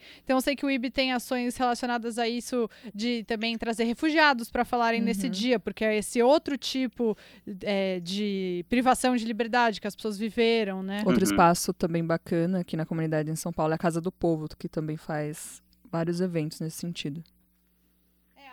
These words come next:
Speaker 1: acho
Speaker 3: Aham.
Speaker 1: que
Speaker 3: E agora, você falando, assim, é, da, da questão da ruptura, isso me veio, assim, agora, porque, na verdade, essa é uma identidade forte no, nos movimentos juvenis kibutzianos, né? Porque,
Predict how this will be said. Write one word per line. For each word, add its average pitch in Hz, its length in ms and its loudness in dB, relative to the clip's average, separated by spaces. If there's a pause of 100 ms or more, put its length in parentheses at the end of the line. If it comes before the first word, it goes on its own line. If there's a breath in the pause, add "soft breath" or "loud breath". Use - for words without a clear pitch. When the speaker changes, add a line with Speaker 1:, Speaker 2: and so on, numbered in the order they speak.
Speaker 1:
acho 113 60 0
Speaker 3:
Aham. 113 260 4
Speaker 1:
que - 300 -6
Speaker 3:
E - 20 4
agora, 156 380 4 (340)
você 147 300 2
falando, 139 460 6
assim, 120 400 2
é, 107 440 6 (680 loud breath)
da, 120 200 6
da 110 140 6
questão 117 240 2
da 123 60 6
ruptura, 139 640 6
isso 120 160 4
me 131 140 8
veio, 117 240 8
assim, 113 200 4
agora, 110 300 6
porque, 123 480 4
na 117 100 6
verdade, 123 520 4 (400 soft breath)
essa 127 240 4
é 139 40 8
uma 143 120 8
identidade 135 680 6
forte 147 400 2
no, 135 160 6
nos 127 160 4
movimentos 123 380 4
juvenis 123 480 4
kibutzianos, 123 680 4
né? 110 220 4
Porque, 107 580 4